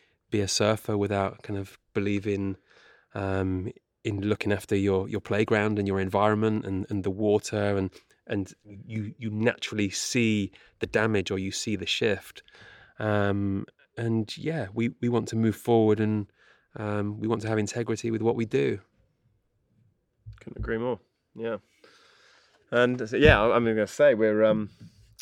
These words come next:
Speaker 2: tomorrow night, we're obviously, everyone, we're gathering here, so this will be out way after that. So thanks for coming, everybody.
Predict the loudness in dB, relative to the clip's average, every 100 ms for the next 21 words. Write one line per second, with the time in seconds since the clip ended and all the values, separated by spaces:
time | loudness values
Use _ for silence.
0 | -20 -20 -14 2 6 8 8 8 6 4
1 | 2 2 2 4 4 4 -2 -16 -14 -14
2 | -16 -16 -8 4 6 8 6 8 8 8
3 | 6 4 4 4 4 2 2 0 -2 0
4 | 0 2 4 2 2 6 6 6 2 0
5 | 2 2 0 -2 -2 0 0 0 -4 -6
6 | -2 0 -2